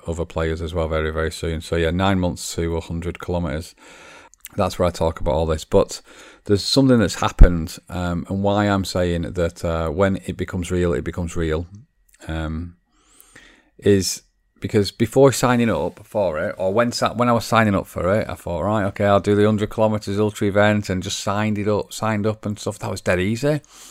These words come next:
And then, uh, put my application in for, first of all, cancer research, London Marathon, got rejected.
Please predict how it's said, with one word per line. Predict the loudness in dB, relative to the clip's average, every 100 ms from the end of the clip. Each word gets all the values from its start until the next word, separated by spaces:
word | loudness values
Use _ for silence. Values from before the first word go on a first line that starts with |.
| -20 _ -6
And | -2 -2
then, | -2 -4 -2
uh, | -2 0
put | 2 2
my |
application | 0 -4 -2 2 2 0
in | -4
for, | -2 -4
first | 0 0 0
of | 2
all, | 2 2
cancer | 0 -4 -2 0
research, | 0 0 -2 -2 -4
London | -4 -2 -2
Marathon, | -2 -2 -4 -2
got | -2
rejected. | -2 -2 -4 -2 -2 -2